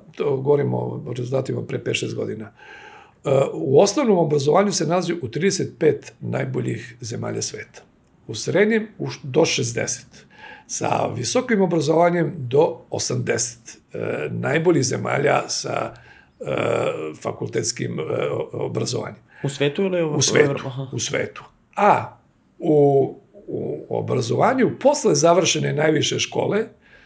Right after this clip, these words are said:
Speaker 1: smo na sto dvadesetom mestu. Znači, jako se malo obrazujemo, jako malo čitamo, pratimo, e,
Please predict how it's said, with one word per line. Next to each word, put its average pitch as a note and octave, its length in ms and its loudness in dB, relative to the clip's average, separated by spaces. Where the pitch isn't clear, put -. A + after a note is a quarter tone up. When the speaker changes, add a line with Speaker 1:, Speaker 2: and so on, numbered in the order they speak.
Speaker 1:
smo E3 480 0
na C#3+ 120 2
sto A3 360 6
dvadesetom G3+ 640 4
mestu. - 340 -6
Znači, F3 580 0
jako G#3 520 2
se F#3 160 2
malo F#3 400 2
obrazujemo, D3 600 0
jako G#3 280 0
malo G3 260 2
čitamo, F3+ 540 -2
pratimo, E3+ 800 0
e, - 100 0